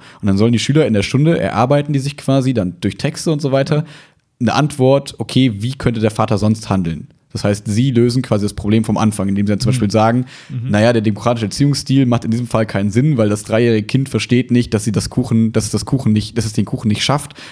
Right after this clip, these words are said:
Speaker 1: und eh viel zu groß ist und vielleicht eine Allergie dagegen hat.“ Dann bringt keine logische Argumentation, sondern dann musst du irgendwie andere Wege finden. So, das heißt, würde ich jetzt sagen, das heißt, Problemlösung ist eigentlich schon ein großes Thema, nur ich glaube, dass Problemlösung oft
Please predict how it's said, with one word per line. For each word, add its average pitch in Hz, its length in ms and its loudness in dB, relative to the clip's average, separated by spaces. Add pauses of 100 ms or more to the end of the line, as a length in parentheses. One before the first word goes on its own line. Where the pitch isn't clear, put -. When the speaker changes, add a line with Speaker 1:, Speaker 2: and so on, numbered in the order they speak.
(140)
Speaker 1:
und 107 340 -2 (160)
eh 127 120 4
viel 120 160 -2
zu 117 100 0
groß 123 300 2
ist 113 140 0
und 107 120 0
vielleicht 104 220 -2
eine 82 60 -2
Allergie 95 200 -2
dagegen 92 340 -4
hat.“ 92 220 -8
Dann 101 120 -2
bringt 113 180 0
keine 110 160 2
logische 110 200 2
Argumentation, 101 540 0
sondern 107 160 2
dann 104 100 2
musst 107 160 0
du 95 60 -2
irgendwie 101 120 -2
andere 95 220 -4
Wege 87 200 -4
finden. - 300 -6 (540)
So, 110 120 0
das 98 140 2
heißt, 139 220 -2 (420)
würde 123 160 2
ich 143 60 -2
jetzt 170 120 0
sagen, 147 320 0
das 110 120 -6
heißt, 131 220 -2
Problemlösung 127 480 2
ist 135 120 -6
eigentlich 127 280 -2
schon 123 160 0
ein 123 80 2
großes 110 380 -2
Thema, 127 480 0 (280)
nur 120 140 4
ich - 140 -2
glaube, 127 320 2
dass - 180 -2
Problemlösung 113 920 0 (680)
oft - 340 -2